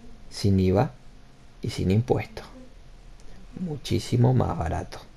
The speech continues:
el dólar ese. Lo compraste por Mercado Libre, lo recibiste así inmediatamente, que fue lo que yo hice.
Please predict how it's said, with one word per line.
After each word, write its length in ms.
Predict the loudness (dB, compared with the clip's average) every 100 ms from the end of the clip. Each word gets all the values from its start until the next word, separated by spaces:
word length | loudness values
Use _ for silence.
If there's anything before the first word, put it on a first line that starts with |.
| -20 -20 -20 -18 -8
el 120 | -4
dólar 300 | -2 -2 -4
ese. 240 | -4 -6 -12 -18 -18 -18 -20 -20 -20 -18 -16 -18 -18 -18 -18 -18 -18 -18 -16 -16 -16 -20 -20 -18 -16 -16 -16 -16 -18 -18 -16 -14 -4
Lo 140 | -2
compraste 360 | 0 0 -2 0
por 160 | 2 2
Mercado 380 | 2 4 6
Libre, 320 | 8 8 8 8
lo 160 | 6
recibiste 720 | 4 -2 0 -2 -2 -2 -2 -2 -4 -6
así 400 | -4 0 0 0
inmediatamente, 800 | 0 2 4 4 4 4 4 4
que 100 | 2
fue 160 | 4 6
lo 140 | 6
que 80 | 4
yo 200 | 2 4
hice. 300 | 4 2 -6